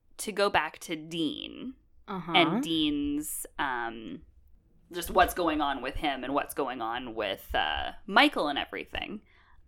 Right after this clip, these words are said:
Speaker 1: Um, one thought that I had was he was possessed by an archangel.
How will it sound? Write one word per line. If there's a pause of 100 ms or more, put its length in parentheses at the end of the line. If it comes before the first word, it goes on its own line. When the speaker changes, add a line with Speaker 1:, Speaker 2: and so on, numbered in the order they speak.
Speaker 1:
Um, (420)
one
thought
that
I
had (640)
was (1500)
he
was
possessed
by
an
archangel.